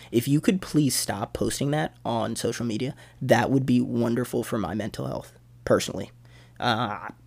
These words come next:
you know, I can't speak for everyone here. I'm a humble man again, and Lord knows I value everything. However, stop. Now. I don't wanna see it anymore.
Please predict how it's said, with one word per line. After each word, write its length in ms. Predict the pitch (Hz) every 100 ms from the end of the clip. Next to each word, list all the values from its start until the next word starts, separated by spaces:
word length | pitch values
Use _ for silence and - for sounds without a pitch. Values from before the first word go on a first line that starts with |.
| -
you 140 | 143
know, 120 | 135 110
I 80 |
can't 240 | 117 175 127
speak 220 | - 127
for 140 | -
everyone 400 | 120 131 95 98
here. 220 | 127 92 - - - -
I'm 200 | - 120
a 60 | 104
humble 240 | 131 127
man 240 | 117 104 101
again, 300 | 110 104 123 -
and 440 | 107 95 92 101
Lord 220 | 113 101 107
knows 180 | 101
I 80 | 113
value 320 | 117 107 107
everything. 440 | 101 92 107 123 - - - -
However, 560 | - 101 139 185 120 120 - - -
stop. 440 | - - 107 - - - - - - -
Now. 400 | 120 110 110 113 - - - - -
I 120 | 101 98
don't 240 | 101 98
wanna 140 | 107
see 160 | - 90
it 80 | 82
anymore. 400 | 85 92 98